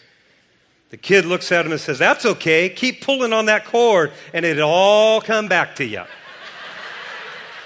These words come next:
<laughs> Life has a way of doing that, right? You say, "Okay, words matter. I'm gonna get my words right." And then you go out there and you face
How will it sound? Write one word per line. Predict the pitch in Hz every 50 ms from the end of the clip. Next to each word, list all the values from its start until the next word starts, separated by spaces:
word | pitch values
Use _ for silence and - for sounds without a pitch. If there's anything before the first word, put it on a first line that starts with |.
| - - - - - - - - - - - - - - - - - - 120 - -
<laughs> | 151 - - - - - - -
Life | 147 165 196 202 208 -
has | - 208 190 143
a | 180 170
way | 170 185 185 170
of | 151 123
doing | 120 175 196 208 185 156
that, | 139 131 120
right? | 123 147 165 156
You | 139 127
say, | 160 165
"Okay, | 180 220 - - 214 220 214 190 151 - - - -
words | 135 151 175 202 214 208 190
matter. | 220 226 226 214 208 185
I'm | 180 185 190
gonna | 196 190 175
get | 180 208 208 202
my | 175 180 190 196
words | 190 190 190 202 208 - 180
right." | 185 214 226 226 220 208 185 151
And | 147 156
then | 160 156
you | 160 165
go | 151 160 165
out | 170 170 165 165 -
there | 170 156 151 143 151 - - - - _ _ _ _
and | - 135 139 135 120
you | 139 131 120
face | - - 151 147 143 139 135 113 - - - -